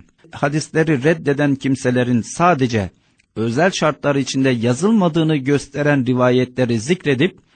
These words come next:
yazıldığını gösteren rivayetlerden hiç bahsetmeyişleri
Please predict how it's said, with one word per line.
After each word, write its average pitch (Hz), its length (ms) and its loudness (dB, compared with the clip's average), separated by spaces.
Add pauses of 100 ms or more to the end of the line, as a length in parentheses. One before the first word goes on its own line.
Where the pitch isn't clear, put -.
(140)
yazıldığını 139 720 -2
gösteren 143 600 0
rivayetlerden 127 800 0
hiç 151 300 -6
bahsetmeyişleri 120 1080 -2